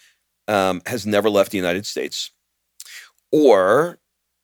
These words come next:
you can choose to go out to dinner with someone who has spent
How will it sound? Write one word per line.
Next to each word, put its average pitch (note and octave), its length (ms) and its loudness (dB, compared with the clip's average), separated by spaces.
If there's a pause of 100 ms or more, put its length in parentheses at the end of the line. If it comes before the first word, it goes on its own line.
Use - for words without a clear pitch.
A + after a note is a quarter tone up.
(140)
you A#2 220 -2
can A2+ 220 -6
choose A2+ 480 -4
to A#2 120 -6
go G2+ 160 2
out F#2+ 200 2
to A2+ 100 -14
dinner F#2+ 400 -2
with F2+ 200 -4
someone G2 540 -4
who F#2 220 -10
has F2 180 -12
spent F#2 540 -8